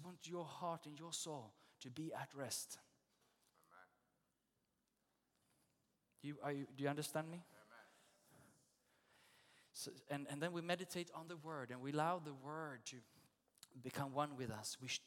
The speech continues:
Speaker 1: we chew on it, and we, we allow it to fill our deepest part with truths, with, with whom He is, what He says about us, and, and the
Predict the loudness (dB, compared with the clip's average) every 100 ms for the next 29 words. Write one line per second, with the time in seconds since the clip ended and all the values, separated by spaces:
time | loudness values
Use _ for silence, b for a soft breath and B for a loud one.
0 | -6 -2 0 0 -2 -2 -6 -8 -8 -10
1 | B B 6 10 12 10 6 0 -4 -6
2 | -12 -20 B B B -4 4 10 10 10
3 | 6 2 0 2 0 0 -4 -6 -4 -6
4 | -8 -10 -10 -6 -6 -8 -12 -14 -12 -10
5 | -12 B B B -8 -8 -6 -10 -6 -4
6 | -4 -6 -10 B B B 4 6 8 6
7 | 4 0 0 2 4 4 4 6 6 6
8 | 4 4 2 -2 -8 -14 -16 -16